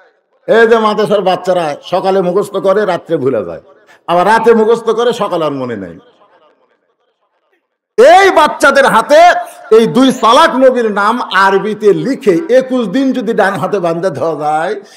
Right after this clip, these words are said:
এই দুইটা নবীর রুহানি তাওয়াজ্জুর ওসিলায় আল্লাহ তার ব্রেন শক্তি আবার ফিরিয়ে দেয়। একজনের নাম হলো মুসা, আর একজনের নাম হলো সুলাইমান। একজনের নাম কি,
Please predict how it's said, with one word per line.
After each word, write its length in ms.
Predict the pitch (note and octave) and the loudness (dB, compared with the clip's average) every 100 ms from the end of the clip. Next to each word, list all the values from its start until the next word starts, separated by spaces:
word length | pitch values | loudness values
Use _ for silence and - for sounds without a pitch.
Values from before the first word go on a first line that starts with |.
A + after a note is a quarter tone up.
| - | -2
এই 160 | G3+ G#3 | 0 0
দুইটা 500 | D3+ C#4+ D#4 D4+ C#4+ | 0 0 0 2 0
নবীর 500 | A#3+ B3 A#3+ C#4 A3 | 4 2 2 -2 2
রুহানি 480 | A3+ G#3 C4+ D4+ D4 | 2 2 2 0 -2
তাওয়াজ্জুর 720 | - A3+ A3+ G3+ C#3+ G3+ G3 G3 | -4 -2 -2 -4 -2 0 2 0
ওসিলায় 680 | G#3 A3 C#4 F#3+ C3+ A#2+ G2 _ - | -2 0 -4 -4 -6 -12 -16 _ -8
আল্লাহ 460 | E3 E3 G3 D#4 F4+ - - - | -6 -2 -2 -2 -4 -14 -20 -8
তার 180 | D#3+ D#3 | -6 -4
ব্রেন 320 | G#2 A3+ D4 | 0 2 2
শক্তি 360 | - F#3+ - | 0 -2 -2
আবার 300 | G3 D#3 G3 | -2 0 -2
ফিরিয়ে 340 | B3+ D3+ B2+ G#2+ | -4 -4 -4 -6
দেয়। 200 | F#2 F2 _ _ _ _ - - - - - A#4 - C6+ - C6+ - - - _ _ - | -8 -14 _ _ _ _ -20 -18 -18 -18 -16 -16 -18 -20 -18 -16 -16 -20 -20 _ _ -6
একজনের 380 | D#3 C#3 G3 | -4 -2 -2
নাম 180 | G3 F#3 | 0 0
হলো 180 | E3+ F#3 | 0 0
মুসা, 540 | E3+ F3+ - A3 C#4+ - - - | 0 -4 0 0 -2 -8 -20 -6
আর 200 | C3 E3 | -2 -2
একজনের 280 | G3+ F#3+ F#3 | -2 -4 -4
নাম 160 | F3 D#3+ | -4 -6
হলো 140 | D3+ | -6
সুলাইমান। 600 | C3+ C#3 C3+ C3 G#2+ E2+ E2 _ _ _ _ _ _ _ _ _ _ | -8 -6 -6 -6 -8 -16 -20 _ _ _ _ _ _ _ _ _ _
একজনের 340 | C#3 A#2+ E3 | -12 -8 -4
নাম 220 | E3+ D#3+ D3+ | -4 -4 -6
কি, 220 | D#3+ | -8